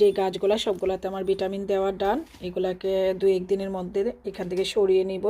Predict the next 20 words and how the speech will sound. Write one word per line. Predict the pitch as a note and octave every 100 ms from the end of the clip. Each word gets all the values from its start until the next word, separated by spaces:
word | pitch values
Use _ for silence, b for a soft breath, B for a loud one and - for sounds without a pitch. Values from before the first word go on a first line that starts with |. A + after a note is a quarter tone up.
| A#3
সরিয়ে | G3+ F#3 F#3
নিয়ে | F#3+ F3+
কাটানটা | F#3 F#3 F#3 F#3+
টানিয়ে | F#3 G3 G3
দিতে | G#3 G3+ F#3
হবে। | F3 F#3+ D4+ - b b b b b b b b b b b -
তো | - -
তাই | E3+ F3
একটু | - F#3+
ভিটামিন | F#3 F#3 F#3+ F#3+
দিয়ে, | G#3+
এই | G3
জায়গায় | F#3+ F#3 F#3+
রোদ | A#3 C4 -
থাকে | A#3 A3+
তাই | A3 F3+
আমি | F#3 F#3
এটা | F3+ F3
দিয়ে | F#3 F#3+
নিয়েছি। | G3 F3+ F3+ -